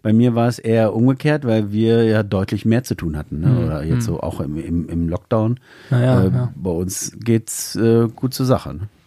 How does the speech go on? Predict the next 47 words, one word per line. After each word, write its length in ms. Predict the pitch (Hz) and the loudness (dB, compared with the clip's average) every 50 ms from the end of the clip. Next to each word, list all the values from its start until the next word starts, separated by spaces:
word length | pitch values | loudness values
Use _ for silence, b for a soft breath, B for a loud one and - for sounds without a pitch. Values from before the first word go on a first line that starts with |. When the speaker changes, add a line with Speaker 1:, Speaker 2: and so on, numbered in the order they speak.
| b b _ - - | b b _ -12 -6
Speaker 2:
Ja, 160 | 127 123 - - _ _ _ _ | -6 -6 -6 -6 _ _ _ _
aber 180 | - 123 131 131 | -4 -2 0 0
es 80 | 131 131 | -2 -2
ist 80 | - | -2
auch 100 | 160 147 | -4 -2
so, 100 | 139 131 | -2 -2
Speaker 1:
Toi, 140 | 123 117 117 | 0 0 2
toi, 80 | 117 127 | 2 2
Speaker 2:
dass 80 | 120 | 2
Speaker 1:
toi, 180 | 107 113 123 135 | 2 2 2 0
schnell 200 | 131 - 120 107 | 2 0 0 0
auf 100 | 101 - | 0 -2
Holz 180 | 104 101 92 - | -4 -6 -6 -6
klopfen. 360 | - 82 - - - 110 107 _ - | -10 -12 -12 -14 -16 -20 -20 _ -12
Speaker 2:
Ich 100 | 143 123 | -10 -8
wollte 140 | 120 120 - | -6 -6 -6
gerade 160 | - 120 - | -6 -8 -4
sagen, 240 | - 117 120 120 110 | -2 -2 -2 -2 -2
aber 160 | 104 120 135 | -2 0 0
es 100 | 139 143 | 0 0
ist 120 | 165 165 - | -2 -2 2
ja 80 | 180 160 | 4 4
auch 100 | 139 131 | 4 4
so, 140 | 147 147 | 4 4
dass 180 | 143 143 131 - | 4 4 2 0
tatsächlich 340 | - 131 127 - 135 135 131 | -2 -4 -2 -2 -2 -2 0
dieses 200 | 131 131 127 - | 0 -2 -4 -2
Thema 240 | - 135 131 131 127 | -2 -2 0 0 -2
Versorgung 540 | - 135 120 117 123 127 135 139 147 147 147 | -2 -2 -2 0 0 0 0 0 -2 -4 -4
und 180 | 135 135 127 - | -6 -8 -6 -6
ich 100 | 127 123 | -8 -2
glaube, 260 | - 127 131 135 139 | 2 4 4 4 4
da 220 | 127 123 117 120 131 | 2 2 2 2 2
ist 60 | 131 | 0
es 60 | 143 | -2
auch 120 | 135 123 - | -4 -6 -4
gerade 220 | - 127 127 123 | -4 -6 -4 -4
total 320 | - 123 - 117 120 131 | -6 -8 -6 -4 -4 -4
spannend, 340 | 131 - - 143 139 139 135 | -4 -6 -6 -6 -4 -4 -4
weil 80 | 127 123 | -6 -6
man 100 | 123 - | -6 -6
einfach 260 | - 120 - 120 117 | -8 -8 -8 -8 -6
merkt, 320 | 117 113 120 127 131 - | -6 -4 -4 -4 -6 -6
okay, 340 | 131 127 - 123 127 147 170 b b b b b b b b b b b b _ | -10 -4 0 0 2 2 0 b b b b b b b b b b b b _
ähm, 480 | - 131 127 127 127 123 123 127 127 123 - - _ | -4 -2 0 0 -2 -2 -2 -4 -6 -8 -10 -6 _
da 140 | - 120 120 | 2 2 2
ist 300 | 123 143 135 - - | 2 0 -2 -4 -8